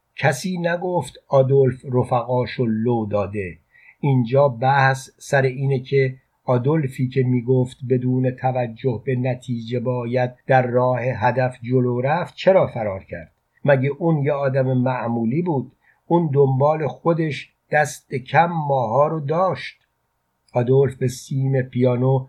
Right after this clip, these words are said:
که از گردن هلموت آویزان بود چشم دوخت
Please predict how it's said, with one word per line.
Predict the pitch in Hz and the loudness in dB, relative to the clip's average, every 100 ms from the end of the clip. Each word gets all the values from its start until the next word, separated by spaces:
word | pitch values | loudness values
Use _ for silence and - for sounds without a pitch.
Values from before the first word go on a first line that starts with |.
| _ | _
که | 135 | -2
از | 131 120 113 | 0 -2 0
گردن | 123 120 117 127 | 0 0 -2 0
هلموت | 117 117 113 120 113 | 0 -2 -2 -4 -2
آویزان | 117 110 113 117 113 | -2 -2 -4 -4 -4
بود | 120 131 131 | -2 -4 -4
چشم | 135 135 131 123 | -2 0 -2 -4
دوخت | 123 123 113 | -4 -4 -6